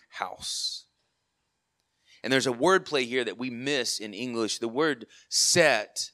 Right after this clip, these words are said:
means to cut in two, to, to divide. So Jesus says, "I came to bring a sword to cut or divide a man against his father, and a daughter against her mother, and a daughter-in-law against her mother-in-law," right?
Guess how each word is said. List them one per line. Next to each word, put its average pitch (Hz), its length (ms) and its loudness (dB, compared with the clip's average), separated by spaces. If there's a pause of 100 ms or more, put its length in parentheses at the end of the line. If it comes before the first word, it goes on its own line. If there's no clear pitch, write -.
(160)
means 127 320 -4
to 113 100 -4
cut 120 240 2
in 101 160 -4
two, 90 300 -6 (880)
to, 107 180 -2 (280)
to 127 100 -2
divide. 110 840 6
So 135 100 -2
Jesus 156 320 -2
says, 131 220 -4
"I 156 80 4
came 170 200 -2
to 147 60 -4
bring 139 140 0
a 127 60 0
sword 151 560 4 (240)
to 131 260 -2 (100)
cut 147 720 2 (200)
or 135 120 -4
divide 127 840 4 (460)
a 104 80 -12
man 131 320 0
against 113 220 -6
his - 140 -6
father, 127 400 4
and 104 80 -6
a 90 40 -8
daughter 123 380 4
against 110 240 -4
her 104 60 -12
mother, 127 320 0
and 104 100 -6
a 90 40 -10
daughter-in-law 123 360 -2
against 110 220 -8
her 101 40 -14
mother-in-law," 120 440 -2
right? 123 340 0